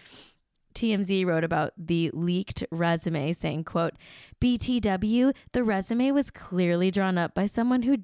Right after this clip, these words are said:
doesn't have deep crew knowledge. It's missing key stats about Olivia's participation, and while her high school really did compete in these events, the finishes don't match the real results."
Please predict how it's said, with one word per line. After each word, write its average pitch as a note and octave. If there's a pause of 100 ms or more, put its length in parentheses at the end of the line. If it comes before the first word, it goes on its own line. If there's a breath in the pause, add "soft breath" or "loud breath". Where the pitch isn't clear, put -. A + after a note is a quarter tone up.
doesn't F3
have F3+
deep E3+
crew E3
knowledge. G#3 (280 loud breath)
It's C4
missing A3
key F#3+
stats F3+
about F3
Olivia's E3
participation, - (340 loud breath)
and C#4+
while F#3+
her F3+
high F3
school E3+
really D#3+
did E3
compete G#3
in E3
these D#3+
events, D#3 (220 loud breath)
the G3
finishes A3
don't F3
match C#3+
the F#3
real D#3+
results." F3